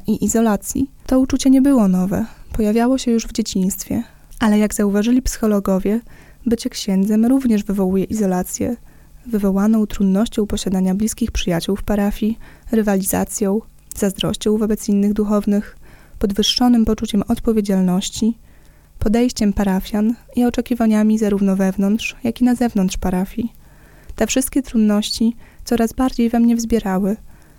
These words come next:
Coraz częściej moją ucieczką, wolnością stawał się alkohol. Dwie rzeczy, uzależnienie fizyczne i samotność duchowa, doprowadziły w końcu do alkoholizmu.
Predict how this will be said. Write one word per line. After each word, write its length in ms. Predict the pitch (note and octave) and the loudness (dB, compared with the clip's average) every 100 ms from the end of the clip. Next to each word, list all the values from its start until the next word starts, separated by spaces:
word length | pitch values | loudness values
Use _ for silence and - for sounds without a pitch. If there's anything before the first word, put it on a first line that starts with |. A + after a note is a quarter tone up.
| - - | -20 -6
Coraz 360 | - A3 A3 - | 0 0 0 0
częściej 460 | G#3+ G#3+ - F#3+ | 0 0 0 0
moją 220 | F#3+ G3 | 2 2
ucieczką, 720 | G3+ A3 - G#3 - A3 A3+ A3+ A3+ | 0 -2 -2 -4 -4 -2 0 -2 0
wolnością 720 | G3+ G3+ G3 - - A3 A#3 - | 2 2 0 -2 -4 -2 -2 -6
stawał 400 | - - G3 G3+ | -6 -4 0 -2
się 140 | - - | -2 -2
alkohol. 560 | C4+ G#3+ G3+ - A3 - - - A#3 | -2 -2 -2 -2 -4 -6 -18 -6 0
Dwie 240 | A3+ B3+ | 2 4
rzeczy, 440 | G#3+ G3 - A3+ A3+ - - - | 2 0 -2 -4 -4 -12 -18 -4
uzależnienie 640 | A#3 G#3+ G#3+ A3 A3 G#3+ | 0 2 2 4 4 4
fizyczne 680 | - A#3 G#3+ - G#3 G#3+ C4 - - - | 2 2 2 0 0 0 -2 -6 -10 -4
i 80 | B3 | 0
samotność 540 | A3 A3 A#3+ B3 A#3+ | 2 2 4 0 2
duchowa, 500 | B3+ B3+ A3+ G3+ B3 - - - - A3+ | 0 2 2 2 -2 -6 -18 -20 -6 -2
doprowadziły 560 | G#3 G#3 G3+ A#3+ C4 | 0 2 2 4 2
w 60 | - | 2
końcu 320 | G#3+ G#3+ G#3+ | 2 2 2
do 120 | G#3 | 0
alkoholizmu. 840 | G3+ G#3 G#3 G#3 G3 G3 G3+ G#3 | 0 -2 -2 0 2 2 0 0